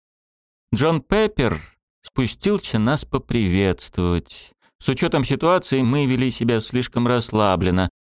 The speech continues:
Пожалуй, не такими ожидаешь увидеть хирургов перед сложной операцией.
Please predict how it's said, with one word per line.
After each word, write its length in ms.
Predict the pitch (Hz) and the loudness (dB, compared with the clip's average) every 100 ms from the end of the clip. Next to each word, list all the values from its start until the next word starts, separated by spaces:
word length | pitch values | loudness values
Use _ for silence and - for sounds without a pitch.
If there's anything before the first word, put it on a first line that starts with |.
| _ - | _ 0
Пожалуй, 360 | 101 156 147 | 2 2 2
не 160 | 143 135 | 2 0
такими 520 | 131 123 131 143 113 | -2 -2 0 2 2
ожидаешь 600 | 92 85 87 90 87 - | 2 2 2 2 2 0
увидеть 400 | 90 87 87 82 | 0 0 2 0
хирургов 800 | - - 90 95 151 139 147 131 - - _ | -4 -2 0 2 0 -2 -4 -4 -10 -20 _
перед 300 | - 92 87 | 0 2 0
сложной 560 | - 90 101 87 92 85 | 0 0 0 2 0 0
операцией. 920 | - 82 78 76 - - 80 85 - | 0 0 2 0 -2 -8 -6 -6 -12